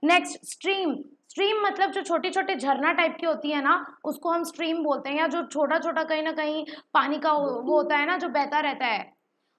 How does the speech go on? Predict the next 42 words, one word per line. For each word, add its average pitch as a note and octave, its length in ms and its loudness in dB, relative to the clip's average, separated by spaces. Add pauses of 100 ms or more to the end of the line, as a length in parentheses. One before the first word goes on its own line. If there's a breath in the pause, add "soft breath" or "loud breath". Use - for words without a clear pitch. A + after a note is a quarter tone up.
(320)
छोटी D#4+ 300 2
मोटी E4 320 0
जो F4 100 -2
नदी D#4 280 -2
होती C#4+ 300 0
है, C4+ 40 -2
एकदम C#4 220 -2
बड़ी D#4+ 240 0
नहीं, F4+ 140 -4
छोटी D#4 280 0
मोटी D#4+ 260 -2
जो E4+ 220 -2 (460)
पर्टिकुलर D#4 380 0
किसी F#4+ 220 -4
प्लेस D4+ 280 -2
में D4+ 80 -4
होती D4 160 -6
है, E4+ 60 -2
उसको E4 160 -6
हम E4 80 -2
स्ट्रीम D4+ 400 -2
बोलते A#3+ 240 -2
हैं। G#3+ 80 -6 (340 soft breath)
तो F#4 60 0
स्ट्रीम F#4 300 -2
का G4+ 100 4
पानी F#4 280 4
एक D4+ 80 -4
ही F#4 60 -2
जगह F#4 180 4
रहता E4 220 4
है E4+ 60 2
कि E4+ 100 2
नहीं? C#4+ 180 0
वो A3+ 140 -2
भी C4 120 -2
बहता D4 280 2
रहता C#4 240 0
है। C4 120 4 (220 loud breath)
नेक्स्ट C#4+ 300 2
इज E4+ 140 0 (100)
पूल, F4 320 2